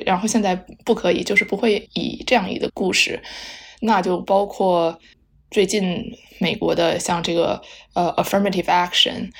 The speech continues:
然后下一个大家都认为婚姻性别平等的这，这件事情也是会有一个反转。呃，然后而且就是法官又，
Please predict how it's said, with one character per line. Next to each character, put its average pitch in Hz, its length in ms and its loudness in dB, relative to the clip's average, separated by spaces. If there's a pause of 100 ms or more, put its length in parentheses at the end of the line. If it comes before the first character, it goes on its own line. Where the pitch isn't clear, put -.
(160)
然 175 140 0
后 170 260 2
下 190 320 0
一 165 80 -2
个 165 100 0
大 170 160 2
家 170 160 2
都 175 240 2
认 170 220 -2
为 - 420 -2 (100)
婚 - 200 -2
姻 208 160 0
性 196 240 -2
别 170 340 0 (120)
平 170 260 -2
等 165 240 -2
的 170 140 0
这， 202 180 2
这 214 160 2
件 175 160 0
事 - 160 4
情 165 180 -4
也 - 120 -2
是 - 160 0
会 - 400 -2
有 165 100 2
一 - 60 -4
个 180 80 -2
反 - 280 -4
转。 - 300 -2 (640)
呃， 170 260 0
然 170 100 0
后 185 100 2
而 180 80 2
且 190 280 0 (240)
就 208 120 2
是 - 80 -2
法 156 140 4
官 190 160 2
又， 202 100 2